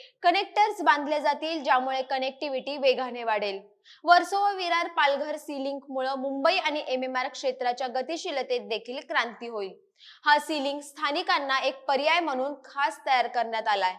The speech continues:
हा मार्ग देशातील सर्वात लांब दिल्ली मुंबई एक्सप्रेसवेला देखील जोडला जाईल. चौथ्या मुंबईसाठी तिसरा महत्त्वाचा प्रकल्प आहे, तो म्हणजे बुलेट ट्रेन प्रकल्प.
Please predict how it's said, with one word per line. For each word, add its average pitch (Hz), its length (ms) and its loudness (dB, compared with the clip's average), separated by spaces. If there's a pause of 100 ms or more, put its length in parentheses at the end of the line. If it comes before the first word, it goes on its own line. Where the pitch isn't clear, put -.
(540)
हा 392 120 4
मार्ग 370 380 4
देशातील 311 480 0
सर्वात 285 380 2 (100)
लांब 269 340 6
दिल्ली 277 280 0
मुंबई 339 320 0
एक्सप्रेसवेला 262 840 -2
देखील 262 460 -2
जोडला 220 380 2
जाईल. 202 260 0 (380)
चौथ्या 349 380 0
मुंबईसाठी 339 960 0 (240)
तिसरा 359 360 2
महत्त्वाचा 339 580 0
प्रकल्प 285 440 -2
आहे, 269 260 2
तो 277 140 2
म्हणजे 262 340 2
बुलेट 294 440 2
ट्रेन 233 220 0
प्रकल्प. 214 480 -4